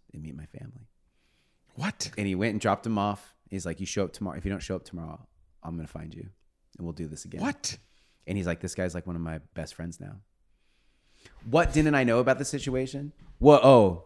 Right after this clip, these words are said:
Speaker 1: these terrorists, they're doing this and stuff. But what he didn't, and he s-, speaks more about it, he's like, what he didn't know is that this man also thought this certain way about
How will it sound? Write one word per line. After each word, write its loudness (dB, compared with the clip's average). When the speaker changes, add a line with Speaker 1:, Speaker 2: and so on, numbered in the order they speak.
Speaker 1:
these 2
terrorists, 0
they're 2
doing 0
this -2
and -8
stuff. -12
But 6
what 6
he -4
didn't, 2
and 2
he 4
s-, -2
speaks 0
more 2
about 6
it, 4
he's -2
like, 0
what 4
he -4
didn't 2
know 4
is 2
that 0
this -2
man 2
also 6
thought 2
this -4
certain -4
way 0
about -4